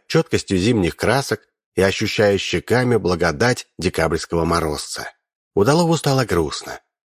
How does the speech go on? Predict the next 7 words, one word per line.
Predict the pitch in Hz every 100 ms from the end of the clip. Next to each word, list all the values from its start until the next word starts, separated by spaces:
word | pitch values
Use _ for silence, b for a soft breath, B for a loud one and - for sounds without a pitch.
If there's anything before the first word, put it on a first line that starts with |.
| _ -
потому | 82 90
что | 90 90
человек | 90 85 110 -
предназначен | 92 78 82 85 113 104
ежедневно | 87 85 82 73 92 120 113
наслаждаться | 104 104 107 92 117 - 117
природой, | 120 117 120 95 71